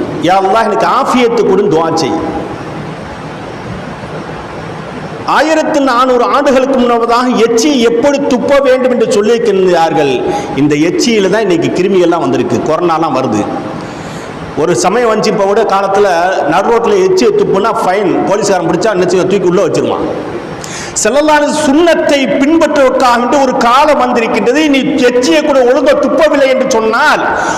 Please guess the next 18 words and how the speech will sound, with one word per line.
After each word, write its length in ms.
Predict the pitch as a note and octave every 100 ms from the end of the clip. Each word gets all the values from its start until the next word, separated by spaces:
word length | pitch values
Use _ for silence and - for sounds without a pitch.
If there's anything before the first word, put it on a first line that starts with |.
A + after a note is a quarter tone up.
| -
உன்னை 360 | A3+ C#4+ C4+
தூக்கி 260 | C#4 D#4+ D#4
என்ன 140 | D4
செய்யும், 260 | C#4+ C4+ G#3
ஃபைன் 260 | B3+ D4+ C#4+
கட்டி 240 | B3 D#4
அபராதம் 440 | C#4+ D4+ D#4+ D4+
விதிக்கப்பட்டு 920 | C4+ C#4 C4+ C4+ C4+ C4 D#4 - - -
உனக்கு 260 | A#3+ C#4 C4+
கடும் 420 | - C4 D#4+ -
தண்டனை 360 | C4 D4+ E4 D#4
கொடுக்கக்கூடிய 460 | C#4+ D4 C4+ C4
அளவுக்கு 480 | B3 A#3+ D4+ D4 D#4
இந்த 160 | C#4+ A#3+
அரசாங்கம் 480 | A#3+ D4 D4+ C#4+
வந்திருக்கு 320 | B3+ B3 C4 A#3+
என்று 120 | A#3
சொன்னால் 440 | A3+ A3+ E4 D4